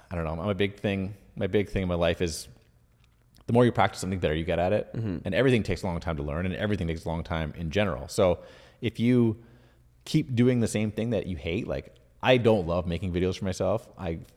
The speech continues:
Speaker 1: find it a necessary evil, but I'm starting to enjoy it. And I think the better I get at it, the more I'll enjoy it. So I gotta get through that, like, hard curve of, like,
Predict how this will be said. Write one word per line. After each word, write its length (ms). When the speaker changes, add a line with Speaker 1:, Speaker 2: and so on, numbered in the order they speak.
Speaker 1:
find 200
it 100
a 40
necessary 480
evil, 280
but 500
I'm 100
starting 400
to 100
enjoy 280
it. 200
And 100
I 60
think 340
the 100
better 640
I 120
get 260
at 160
it, 420
the 60
more 320
I'll 140
enjoy 260
it. 160
So 400
I 40
gotta 140
get 160
through 140
that, 120
like, 160
hard 580
curve 420
of, 140
like, 260